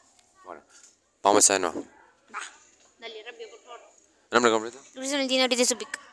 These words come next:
Speaker 1: ¿Edad?
Speaker 2: Ca-, de quince.
Speaker 1: Estado, no, signo.
Speaker 2: Leo.
Speaker 1: Fecha de nacimiento.
Speaker 2: Catorce de agosto de dos mil siete.
Speaker 1: Lugar y país de nacimiento.
Speaker 2: El Formentí, el Calafate, a las cuatro M,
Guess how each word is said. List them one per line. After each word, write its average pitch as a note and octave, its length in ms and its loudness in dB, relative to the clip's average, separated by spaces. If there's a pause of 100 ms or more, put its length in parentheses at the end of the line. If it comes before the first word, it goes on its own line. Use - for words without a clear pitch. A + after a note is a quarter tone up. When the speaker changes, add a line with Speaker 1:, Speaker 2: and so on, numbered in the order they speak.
(120)
Speaker 1:
¿Edad? G#2 280 6 (360)
Speaker 2:
Ca-, A#3 140 -2 (140)
de A3+ 140 6
quince. A#3+ 280 4 (680)
Speaker 1:
Estado, F#2+ 1160 4
no, F2 360 -2
signo. B2 600 2 (600)
Speaker 2:
Leo. G3+ 240 6
Speaker 1:
Fecha - 500 -2
de F#2 60 2
nacimiento. F2+ 440 -10 (180)
Speaker 2:
Catorce - 320 4
de - 20 6
agosto G3+ 240 4
de G3+ 160 8
dos F#3+ 120 2
mil G3 160 -4
siete. F#3+ 220 2 (420)
Speaker 1:
Lugar G#2 440 4 (160)
y F#2 220 -4
país G2 260 2
de G#2+ 80 2
nacimiento. A2 500 -8 (840)
Speaker 2:
El A3 100 6
Formentí, A3+ 560 6 (160)
el G#3+ 80 -8
Calafate, B3+ 720 8 (800)
a A3+ 80 6
las A3+ 160 6
cuatro B3 300 8
M, C4+ 380 6